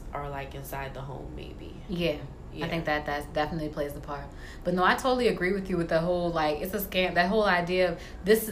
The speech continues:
Speaker 2: this is the qualifiers in order to be considered an adult. And if you
Speaker 1: Yeah.
Speaker 2: don't meet those qualifiers, and some aspect of your adulthood is taken away. And I think that that's, like, the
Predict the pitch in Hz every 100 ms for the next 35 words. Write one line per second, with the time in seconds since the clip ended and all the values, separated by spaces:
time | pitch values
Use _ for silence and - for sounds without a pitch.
0 | 165 175 247 277 190 185 - 208 190 180
1 | 175 151 147 147 143 - - 175 175 165
2 | 165 165 165 151 185 175 190 202 208 214
3 | 226 180 175 175 175 170 175 175 170 170
4 | 160 170 170 175 190 190 196 185 170 165
5 | - 185 180 - - 170 - 175 170 165
6 | 160 160 165 175 165 - 170 165 160 170
7 | 185 160 165 165 160 185 - 156 160